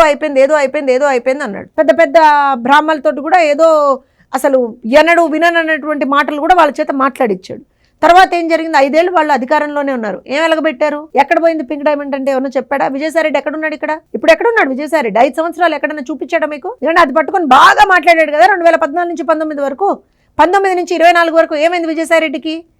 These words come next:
నోటికి తాళం కప్పేసి కూర్చున్నాడా? మరి వాళ్ళ విజయసాయిరెడ్డి ఏం చేస్తున్నాడు? మీ ప్రభుత్వ హయాంలో మీరు చేసినటువంటి దుర్మార్గం బయటపడ్డప్పుడు ఇప్పుడు మాట్లాడవా?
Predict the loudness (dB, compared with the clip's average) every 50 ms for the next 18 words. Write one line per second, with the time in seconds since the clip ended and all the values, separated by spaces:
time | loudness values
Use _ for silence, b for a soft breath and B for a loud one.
0 | _ _ _ 2 2 2 2 4 4 4 4 4 4 2 0 0 0 -4 -4 -4
1 | -10 -10 -10 -8 -6 -4 -2 0 0 0 0 -2 -6 _ _ _ _ _ _ 2
2 | 2 4 6 6 4 4 2 0 0 2 2 2 2 2 0 -2 -2 0 0 0
3 | -2 -2 -4 -4 -2 -2 -2 -4 -6 -10 _ -2 0 0 2 4 2 2 2 2
4 | 2 2 2 4 2 0 2 2 2 2 2 2 -2 -2 0 0 -2 -2 -2 -2
5 | -6 -6 -4 -4 -6 -4 -4 -4 -6 -6 b b b b -2 0 2 4 6 6
6 | 4 4 4 2 2 4 4 4 4 4 2 2 0 0 -2 -2 -4 -2 0 2
7 | 4 4 4 4 4 4 4 4 6 6 6